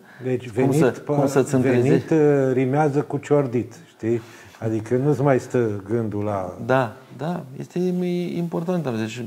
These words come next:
Speaker 2: oamenii, când vin și: „Dom'le, vrem să lucrăm”, în condiții corecte, evident, vorbești cu ei: „Ce vrei să lucrezi? Ce lucrări avem de făcut? Ce poți să faci? Ce calitate faci?” E important. Dar eu vă spun că romii, pe partea de fierătanii,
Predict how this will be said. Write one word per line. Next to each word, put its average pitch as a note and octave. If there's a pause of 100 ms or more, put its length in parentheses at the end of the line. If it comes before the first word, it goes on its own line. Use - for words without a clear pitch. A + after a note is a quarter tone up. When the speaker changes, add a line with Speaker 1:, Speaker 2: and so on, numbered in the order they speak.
Speaker 2:
oamenii, E3+
când D3+
vin E3
și: D#3+
„Dom'le, E3+
vrem D#3+
să F#3
lucrăm”, E3+
în -
condiții D#4 (120)
corecte, C#4+
evident, A3
vorbești E3+
cu D#3
ei: D#3
„Ce A#3
vrei E3
să A#2+
lucrezi? - (440)
Ce B3
lucrări G3
avem B2+
de G#2
făcut? G#2+
Ce F3
poți F3
să D#3+
faci? G#2+ (280)
Ce -
calitate G#2+
faci?” A2 (320)
E A2
important. A#2 (180)
Dar G#2+
eu A#2
vă A#2
spun D3
că B2+
romii, A#2+ (260)
pe G#2+
partea B2+
de G#2+
fierătanii, A2+